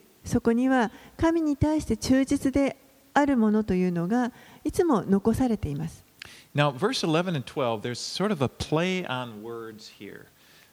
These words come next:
Speaker 2: Um, if you look, Gad, now, it, it says fortune in English Bible. I th-, most, the English Bible I had, but, uh, I think in Japanese it says Ga-, Gado, which is Gad, the name of a pagan god.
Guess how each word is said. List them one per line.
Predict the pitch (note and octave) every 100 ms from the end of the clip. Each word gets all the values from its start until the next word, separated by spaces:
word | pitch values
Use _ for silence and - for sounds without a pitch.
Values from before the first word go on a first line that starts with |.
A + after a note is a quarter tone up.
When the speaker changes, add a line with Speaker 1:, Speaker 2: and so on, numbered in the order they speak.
| -
Speaker 2:
Um, | A2+ A2 G2+ F#2 _ _ - _ _ _
if | B2 -
you | B2
look, | A2 C3 - - - _ _ A#2+ G#2+
Gad, | D#3+ F3 A#2+ G#2 G#2 G#2+ - - -
now, | B2 A#2 -
it, | B2+ -
it | C#3
says | - D3
fortune | - - F3 - C3
in | G#2+ G#2 G#2+
English | A#2 A#2 G#2 -
Bible. | G#2 G2 F2 G2
I | G2+
th-, | G2+ -
most, | G#2 G#2+ G#2 - _ _ _ _ _ -
the | - A2
English | G2+ G2+
Bible | - G2 F#2+
I | F#2+
had, | G2 F2+
but, | G2 - - - - _ -
uh, | - F#2+ F2+ - _ D2+ A#1 A#1 -
I | A#2
think | B2+ A2+
in | G2+ -
Japanese | A2 G#2+ G2+ G#2+
it | G2
says | - F#2
Ga-, | G2 A2 - -
Gado, | A2 A2+ A#2 C3 D3 -
which | A#2 -
is | G2+
Gad, | F2+ B2 G#2 F#2+
the | A#2
name | A#2 D#3+ E3+
of | B2+
a | A#2
pagan | - D3+ D3+ C#3 B2
god. | A2+ A#2+ G2 F2